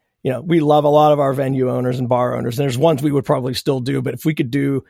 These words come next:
corporate and private events all year long, I mean, that's where it's at. Um, so I, I, I think it happened many years ago, but w-, just, I was playing a place, one of the first ones I remember anyway, was, it was, uh, in, uh, north of Pittsburgh, a, a pretty nice place. It was like a,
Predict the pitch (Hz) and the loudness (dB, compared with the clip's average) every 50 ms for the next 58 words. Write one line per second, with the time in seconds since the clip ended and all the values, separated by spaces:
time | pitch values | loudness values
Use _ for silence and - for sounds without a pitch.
0 | _ _ _ _ _ - 156 156 131 - 147 - - 127 120 - - 113 123 123 | _ _ _ _ _ 0 2 2 2 2 -2 -4 -4 -8 -8 -4 -4 -4 -2 -2
1 | 123 117 127 131 131 123 - 123 123 131 131 123 127 131 131 131 131 131 131 123 | -4 -4 -2 -4 -4 -2 -2 -2 -2 -2 -2 -2 -2 -2 0 0 0 -2 -2 -4
2 | 123 123 117 120 120 113 - - - - - - 127 117 110 117 - - 123 120 | -6 -8 -8 -8 -8 -8 -10 -12 -14 -14 -10 -8 -8 -8 -8 -6 -6 -4 -4 -4
3 | 113 117 - _ _ _ _ _ _ _ _ _ - 135 139 127 127 120 113 - | -6 -8 -12 _ _ _ _ _ _ _ _ _ 2 2 2 2 2 -2 -6 -10
4 | - _ _ _ _ _ _ _ - - 220 214 190 151 - _ - - - - | -12 _ _ _ _ _ _ _ 0 2 4 4 4 2 -2 _ -4 -4 -4 -4
5 | - - - - - 156 180 214 190 - - - - - - - - - _ - | -10 -14 -4 0 0 0 2 0 -2 -4 -6 -12 -18 -18 -20 -20 -20 -20 _ -6
6 | - - 165 175 175 - - 156 131 113 120 - _ _ - 135 139 151 196 226 | -4 -2 0 0 0 0 0 -2 -6 -6 -8 -12 _ _ -6 -2 0 2 2 2
7 | 165 135 131 139 135 127 123 120 139 135 131 143 - - 139 143 - _ - _ | 0 -2 -2 -4 -4 -4 -2 0 0 0 0 0 -2 -4 -6 -10 -10 _ -14 _
8 | 151 131 156 151 - _ _ - 135 135 127 117 - - - 147 147 147 147 135 | -2 -2 -2 -2 -2 _ _ -4 -4 -2 -2 -4 -4 0 2 2 2 2 2 -2
9 | 127 - - 147 143 143 135 - - - - _ _ _ _ _ _ _ - 147 | -4 -4 -2 -2 0 0 -2 -4 -8 -12 -14 _ _ _ _ _ _ _ -6 -4
10 | 156 147 127 - 190 226 - 196 170 147 151 135 131 139 165 208 196 147 127 127 | -2 -2 0 0 0 2 2 2 4 4 4 4 4 4 4 4 4 2 0 -2
11 | 131 131 127 131 131 131 131 117 - - 139 135 127 127 123 131 127 123 120 - | -2 0 0 0 0 0 -2 -4 -6 -6 -6 -4 -4 -4 -4 -4 -4 -4 -4 -4
12 | - 135 131 127 127 127 123 123 120 131 131 135 139 147 143 - 123 - - - | -4 -4 -2 -2 -2 -4 -4 -6 -6 -6 -4 -2 -2 -2 -4 -4 -6 -4 -4 -4
13 | 135 - - 143 139 131 127 135 - - 135 131 - _ - 240 196 156 143 131 | -4 -2 -2 -2 -2 0 -2 -4 -6 -10 -12 -14 -14 _ -10 -6 -4 -2 0 -2
14 | 117 - - - 151 143 135 127 156 139 135 123 | -2 -4 -4 -2 -2 0 -2 -2 -4 -6 -4 -4